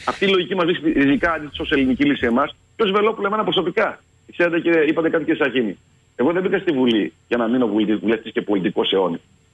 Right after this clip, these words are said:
Δεν με ενδιαφέρει. Δεν με νοιάζει, πίστεψε με, έχω τις επιχειρήσεις μου, τις δουλειές μου, ασχολούμαι με τις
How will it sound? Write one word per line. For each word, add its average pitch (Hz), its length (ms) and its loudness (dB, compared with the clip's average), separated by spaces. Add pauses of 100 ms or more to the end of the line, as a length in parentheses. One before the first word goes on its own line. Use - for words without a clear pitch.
(140)
Δεν 220 120 0
με 220 60 -4
ενδιαφέρει. 175 420 -2 (500)
Δεν 233 120 0
με 233 100 0
νοιάζει, 226 300 0
πίστεψε 170 300 -2
με, 175 60 0
έχω 185 100 2
τις 196 100 0
επιχειρήσεις 190 340 0
μου, 196 80 0
τις 185 80 2
δουλειές 196 240 0
μου, 185 160 -8 (160)
ασχολούμαι 190 380 0
με 196 100 2
τις 175 280 0